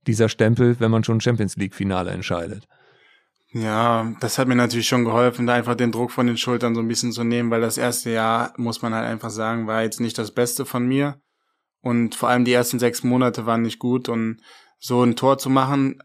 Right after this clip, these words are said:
Speaker 2: eigentlich wahrscheinlich das zweitwichtigste Tor halt für irgendwie für Chelsea, für die, für die Geschichte des Vereins, war halt extrem wichtig für mich, einfach so ein bisschen Druck von der ganzen Sache zu nehmen und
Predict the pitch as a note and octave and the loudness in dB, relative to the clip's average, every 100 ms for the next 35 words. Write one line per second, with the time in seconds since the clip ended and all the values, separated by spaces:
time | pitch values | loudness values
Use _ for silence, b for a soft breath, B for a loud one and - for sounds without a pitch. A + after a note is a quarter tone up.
0 | _ B2+ C3 A#2 A2+ - - - _ G3 | _ 0 2 0 -4 -8 -10 -14 _ -20
1 | - B2 A2+ B2+ B2 A#2+ A#2 - B2+ B2 | -6 -2 0 2 0 0 -4 2 2 2
2 | - - C3 - B2 - A#2+ C3 C3 B2+ | -2 -2 -2 0 -4 -4 -2 2 4 4
3 | - C3 B2 B2 A#2 C3 - C3 C3 C3 | 2 0 2 0 -2 -4 2 2 2 -2
4 | C3 B2 B2 A#2+ - B2 B2 A#2+ A#2+ D3 | -2 0 0 -2 -4 -4 0 0 0 -2
5 | - C#3+ B2+ - B2 B2 C#3+ C#3+ - _ | 0 0 0 0 0 0 0 -2 -8 _
6 | _ _ _ _ _ _ A#2+ A#2 A2+ A2+ | _ _ _ _ _ _ -4 0 2 0
7 | A2 - - - B2+ - - B2+ B2+ A#2+ | -4 -6 -14 -12 -8 -8 -2 2 2 2
8 | A2+ A#2 C3 - B2 - A#2+ B2 B2 B2 | -2 -2 -2 0 -6 -4 -2 0 -2 -4
9 | A#2+ A2 A2+ A2+ A#2 B2 A#2+ C#3 C#3 C3 | -4 -6 -4 -4 -2 -2 0 -2 2 2
10 | B2+ B2+ A#2+ A#2+ B2 A#2 A#2+ B2 A#2+ B2 | 4 2 0 0 2 0 -2 0 2 2
11 | B2 A#2 A2+ A2 | 2 0 -2 -4